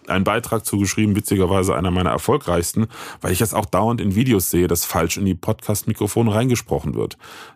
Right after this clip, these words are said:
Da, wo das Emblem vom Hersteller ist, da wird reingesprochen. Das ist die richtige Seite und da im Nahbereich. Pi mal Daumen, eine Handbreit, also jetzt nicht hier, äh, ne, also quasi, wenn du Zeigefinger bis kleinen Finger vor die Nase hältst,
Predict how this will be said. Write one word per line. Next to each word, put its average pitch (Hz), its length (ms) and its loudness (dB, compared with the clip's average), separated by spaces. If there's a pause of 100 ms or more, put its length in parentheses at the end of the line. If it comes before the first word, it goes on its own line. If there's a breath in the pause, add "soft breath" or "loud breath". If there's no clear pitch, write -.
(140)
Da, 98 340 0
wo 90 200 0
das 92 160 2
Emblem 90 420 2
vom 92 220 0
Hersteller 107 520 2
ist, 104 200 0
da 90 120 4
wird 101 160 2
reingesprochen. 98 840 0 (280)
Das 101 140 4
ist 107 100 0
die 104 80 4
richtige 104 360 2
Seite 98 340 2
und 80 160 0
da 82 100 4
im 101 100 2
Nahbereich. 95 720 0 (320 loud breath)
Pi 135 140 2
mal 120 220 4
Daumen, 127 520 2
eine 82 280 0
Handbreit, 120 500 0
also 85 220 0
jetzt 78 200 -2
nicht 95 140 0
hier, 90 460 2
äh, - 760 -4
ne, 98 60 4
also 87 160 2
quasi, 95 380 0
wenn 90 100 2
du 87 140 0
Zeigefinger 113 720 0 (100)
bis 92 260 0
kleinen 104 280 2
Finger 107 500 0
vor - 220 -2
die 90 80 0
Nase 110 340 2
hältst, 110 400 0